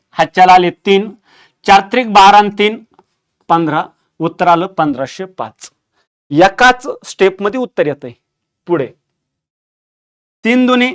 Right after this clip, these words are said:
सहा, तीन पाचे पंधरा, सई दुने बारा,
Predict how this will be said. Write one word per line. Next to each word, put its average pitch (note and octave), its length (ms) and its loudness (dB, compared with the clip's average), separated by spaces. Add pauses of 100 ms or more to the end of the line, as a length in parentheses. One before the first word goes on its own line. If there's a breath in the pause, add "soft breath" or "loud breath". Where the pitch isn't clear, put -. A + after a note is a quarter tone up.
(120)
सहा, F#3 460 0 (560)
तीन A3+ 200 0
पाचे A3 340 0
पंधरा, G3+ 520 0 (460)
सई A3 320 0
दुने F#3+ 260 0
बारा, D#3 420 2